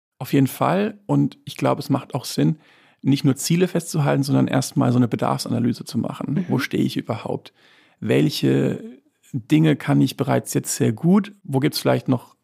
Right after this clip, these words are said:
Speaker 1: Nachholbedarf? Und ich glaube auch, dass es vielen auch gar nicht auffällt oder bei, erst in einem reflektierenden Gespräch auch erst rauskommt, wo wirklich dann meine Stärken und Schwächen liegen.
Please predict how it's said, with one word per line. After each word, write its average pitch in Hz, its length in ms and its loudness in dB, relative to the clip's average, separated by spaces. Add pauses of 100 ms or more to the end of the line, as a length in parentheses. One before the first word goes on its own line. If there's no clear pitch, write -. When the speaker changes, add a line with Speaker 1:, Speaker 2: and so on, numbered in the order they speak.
(140)
Speaker 1:
Nachholbedarf? 160 1080 -2 (540)
Und 139 120 4
ich 139 120 -2
glaube 135 380 0
auch, - 320 -2
dass 131 240 -2
es - 320 -4 (680)
vielen 185 460 2
auch - 260 -4
gar 139 200 2
nicht 139 280 0
auffällt 147 540 0
oder 127 160 0
bei, - 180 -4 (120)
erst - 240 -2
in 139 60 4
einem 135 100 6
reflektierenden 135 560 2
Gespräch 156 440 -2
auch - 100 -6
erst - 360 -6
rauskommt, 135 680 0
wo 127 160 0
wirklich 123 260 -2
dann 131 200 0
meine 123 200 0
Stärken - 360 -4
und 120 100 -2
Schwächen - 340 -2
liegen. 120 380 2